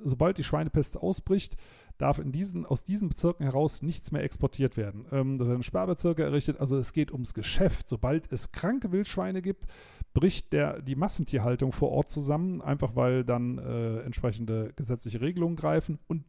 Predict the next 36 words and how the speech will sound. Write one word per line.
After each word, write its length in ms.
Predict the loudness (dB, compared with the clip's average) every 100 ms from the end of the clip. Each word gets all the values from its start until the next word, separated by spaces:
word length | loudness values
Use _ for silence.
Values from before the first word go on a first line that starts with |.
| 4
deswegen 640 | 4 4 0 2 2 -2
schießt 400 | -6 -4 -4 -2 0
man 180 | 0
massenhaft 520 | 2 0 2 2 2 0
und 100 | -2
ohne 200 | 2 4 4
Rücksicht 260 | 0 -2
auf 80 | 0
Verluste 380 | 2 2 0 0
Wildschweine. 540 | -2 0 0 2 0 -2 -18 -20 -20 -20 -2
Also 240 | 2 2 4
alle 180 | 4 4
anderen 200 | 2 0
Tiere 220 | 2 2
dürfen 240 | 2 0 -2
nachts 260 | -2 0
nicht 160 | -2 2
geschossen 560 | 2 2 2 0 2
werden, 280 | 4 4 0 -4
Wildschweine 560 | 0 0 0 -6 -6
schon. 320 | -2 2 2 0 -10 -2
Das 140 | -2 2
führt 120 | 0
übrigens 280 | 4 2 2
dazu, 280 | -2 0
dass 140 | -2 0
ab 120 | 0
und 100 | 0
zu 120 | -2
auch 80 | -4
mal 100 | -2
ein 80 | 0
Pony 360 | 2 4 2 -2
<laughs> 40 | -2
erlegt 460 | 0 2 0 0
wird, 260 | 2 2